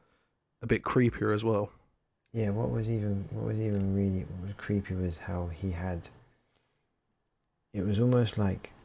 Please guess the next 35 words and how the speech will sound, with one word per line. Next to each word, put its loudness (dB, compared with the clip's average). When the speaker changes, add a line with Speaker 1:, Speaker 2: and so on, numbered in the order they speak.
Speaker 2:
what 4
he 2
was 6
doing 4
could -2
actually -2
happen, -2
like, -2
how -4
he 0
was 0
managed -2
to -2
actually -8
convince 2
people -4
to -6
follow 2
him. 0
Speaker 1:
Yeah, 0
I -2
mean, 2
Speaker 2:
The 0
f- -2
Speaker 1:
that, -2
that -2
also, 4
I 4
suppose, 2
actually -2
plays -2
into 0
the 2
whole, 2
um, 0